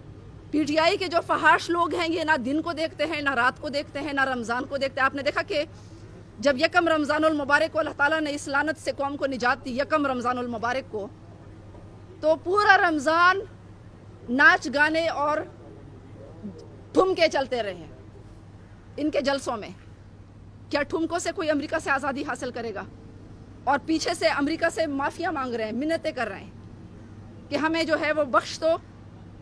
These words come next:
हमारे साथ सुलह कर लो। तो पाकिस्तानी कौम को ये बेवकूफ़ समझ रहे हैं।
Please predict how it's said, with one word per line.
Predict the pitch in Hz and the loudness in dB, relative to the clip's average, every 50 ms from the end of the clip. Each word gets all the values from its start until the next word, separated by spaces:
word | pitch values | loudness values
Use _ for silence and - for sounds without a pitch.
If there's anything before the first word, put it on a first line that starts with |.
| - - - - - | -18 -18 -10 -4 0
हमारे | 262 285 302 311 320 | 2 6 6 6 6
साथ | 311 349 320 - | 4 0 -4 -2
सुलह | - - 339 330 311 | -2 0 0 0 2
कर | - 277 233 | 0 -2 -4
लो। | 202 185 - - - - - - - - - - - - - - | -4 -6 -8 -10 -14 -18 -18 -18 -18 -18 -18 -18 -18 -14 -10 -10
तो | 294 - | -6 -2
पाकिस्तानी | 320 320 311 320 294 - 320 330 349 370 453 | -2 -2 -2 -4 -6 -2 -2 0 0 -2 -2
कौम | - 320 339 359 370 | 0 0 0 0 0
को | - 349 | -4 -4
ये | 330 320 330 | -4 -4 -2
बेवकूफ़ | 277 302 269 269 240 - 370 - - | -2 -2 -2 -2 0 0 -2 -2 0
समझ | - 370 403 381 - 370 | -2 0 0 0 0 0
रहे | 349 349 | -2 -4
हैं। | 349 - - - | -4 -6 -10 -16